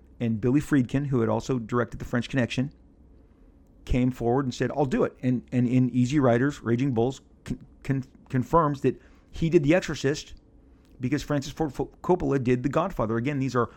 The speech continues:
m-, big blockbuster movies based on bestsellers.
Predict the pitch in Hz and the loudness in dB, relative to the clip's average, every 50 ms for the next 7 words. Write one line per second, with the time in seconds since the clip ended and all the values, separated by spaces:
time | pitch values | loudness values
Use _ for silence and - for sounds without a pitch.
0 | - - 123 123 113 - - 120 - - 156 175 160 143 139 143 139 139 147 - | -10 -6 -4 -4 -4 -6 -10 -14 2 4 6 6 6 4 0 -2 -2 -2 -4 -6
1 | - - 160 - - 175 170 147 131 123 110 120 127 123 110 98 - 120 120 123 | -6 -6 -6 -6 -6 -4 -2 0 0 0 0 -2 -4 -6 -6 -4 -2 -2 -2 -2
2 | - - - - - - - - - - - - 139 135 120 98 127 123 117 - | -6 -10 -12 -16 -20 -20 -20 -20 -20 -8 -2 0 0 0 2 2 0 0 0 -2
3 | - - 180 190 175 123 95 - - - | -2 -2 -2 -2 -2 -4 -6 -10 -14 -16